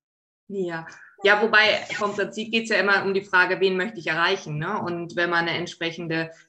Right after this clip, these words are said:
wenn man sagt, okay, man möchte onkologisch interessierte Personen erreichen, dann wäre ja durchaus Ihre Plattform dann, äh, sicherlich interessant. Aber, ähm,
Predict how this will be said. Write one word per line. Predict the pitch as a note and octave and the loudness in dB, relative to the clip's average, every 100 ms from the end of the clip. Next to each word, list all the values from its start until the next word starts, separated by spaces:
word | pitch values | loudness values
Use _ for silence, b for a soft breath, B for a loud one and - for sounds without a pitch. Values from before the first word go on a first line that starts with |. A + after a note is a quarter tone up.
| - | -6
wenn | |
man | E3+ | -2
sagt, | F3 F#3+ | -2 -2
okay, | F3 G3 | -2 0
man | G#3 F#3+ | 2 2
möchte | F#3 F#3+ F#3 F3 F3 _ _ _ _ _ _ _ - | 2 0 0 -2 -4 _ _ _ _ _ _ _ -8
onkologisch | F#3 G3+ F#3+ A3+ A3+ - | -4 0 4 4 2 -2
interessierte | F#3+ F#3+ F3+ A#3 A#3 | -6 -6 -2 -2 -2
Personen | G3 F3 A#3 B3+ F#3+ | -2 0 2 2 2
erreichen, | F3 E3+ E3 F3 A3 B3+ A#3 | 4 4 2 0 -4 -8 -2
dann | F3+ F#3+ F#3 - _ - | -2 -2 -4 -10 _ -6
wäre | D#3 G3 G#3 G3+ | 4 4 4 2
ja | F#3 F#3 | 0 0
durchaus | F3+ G3 - F3+ E3+ - | 0 -2 -4 -6 -6 -4
Ihre | F3 F3+ | -4 -4
Plattform | F#3+ F#3+ - F#3+ F#3 | -4 -6 0 0 2
dann, | E3+ F3 F#3+ G3 B B B | 2 0 0 -8 B B B
äh, | - F#3 - | 0 0 0
sicherlich | F#3+ F#3+ E3 D#3+ | -2 -2 -6 -6
interessant. | D#3+ F3+ E3+ G3 E3 D3+ B B B - | -10 -8 -4 -2 -2 -6 B B B 4
Aber, | F#3 F3+ F3+ F3+ F3+ F3+ - | 6 6 6 4 4 2 0
ähm, | F3 F3+ E3+ - | -2 -4 -8 -14